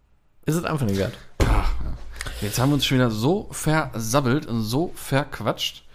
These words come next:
Speaker 2: Aber eigentlich haben wir noch, und das können wir jetzt eigentlich auch nicht sechs Wochen liegen lassen, gab's ja noch so ein, so ein höherer Themenwunsch.
Speaker 1: Ja.
Speaker 2: Ne, den müssen wir vielleicht ein bisschen schwieriger, aber,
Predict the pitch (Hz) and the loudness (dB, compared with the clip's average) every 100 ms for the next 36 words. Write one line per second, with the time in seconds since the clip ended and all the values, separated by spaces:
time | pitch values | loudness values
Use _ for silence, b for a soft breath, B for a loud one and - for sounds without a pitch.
0 | B B B B 113 92 127 180 175 143 | B B B B 0 2 2 0 -2 -4
1 | 147 156 151 120 117 113 - 143 135 - | -2 -2 -4 -2 -2 -2 0 2 2 0
2 | 127 131 131 139 120 113 113 135 143 123 | -2 -2 0 0 0 -2 -4 -2 -2 0
3 | 120 151 104 104 - 160 B B B B | 0 -2 -4 -4 -6 -8 B B B B
4 | 117 117 - 123 139 - 117 110 98 76 | -4 -2 0 2 2 0 -2 0 -2 -6
5 | - - - 80 98 87 73 - - - | -14 -20 -18 -10 -10 -8 -12 -16 -20 -20
6 | - - 123 127 101 - 131 110 104 131 | -20 -6 -2 0 -2 -2 -2 -2 -2 -2
7 | 151 - 190 185 139 196 B B - 113 | -4 0 4 4 4 0 B B 0 2
8 | 135 107 123 - 123 123 127 - B B | 2 0 0 0 2 2 2 -4 B B
9 | B B - 110 113 117 113 95 90 - | B B -6 -4 -2 -2 -2 -2 -6 -12
10 | - - - b - - - - 196 185 | -16 -16 -18 b -20 -20 -14 -2 2 4
11 | 170 165 165 - 123 120 | 2 0 -4 2 4 4